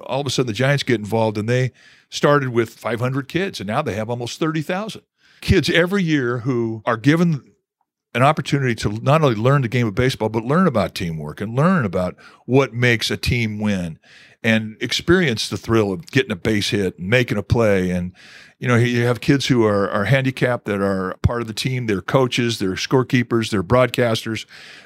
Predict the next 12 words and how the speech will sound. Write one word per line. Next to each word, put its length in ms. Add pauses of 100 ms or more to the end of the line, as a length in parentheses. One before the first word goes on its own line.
(120)
You 100
know, 100
they 120
include 320
everybody, 500
and 100
it's 320
really 260
a, 280
a 80
remarkable 540
thing. 360